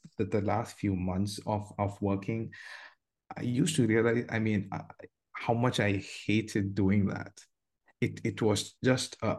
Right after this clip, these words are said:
a torture going there every single day and watching things from, from that different perspective, you know, that, uh, what am I doing with life? And,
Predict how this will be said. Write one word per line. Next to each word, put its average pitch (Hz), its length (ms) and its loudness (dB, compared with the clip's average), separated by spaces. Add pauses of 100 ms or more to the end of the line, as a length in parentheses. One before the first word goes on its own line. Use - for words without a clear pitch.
(120)
a 101 160 -4
torture 113 520 2
going 101 400 0
there 98 340 0
every 101 400 0
single 95 460 -2
day 90 300 -2 (340)
and 104 160 0
watching 110 460 2
things 110 240 2
from, 101 320 0 (100)
from 104 180 4
that 98 160 2
different 98 360 -2
perspective, 101 760 -2 (500)
you 101 80 2
know, 98 180 2
that, 95 360 -2 (140)
uh, 104 60 -6 (180)
what 123 160 0
am 123 120 2
I 104 80 4
doing 104 260 0
with 101 220 -6
life? - 280 -6 (120)
And, 98 220 -2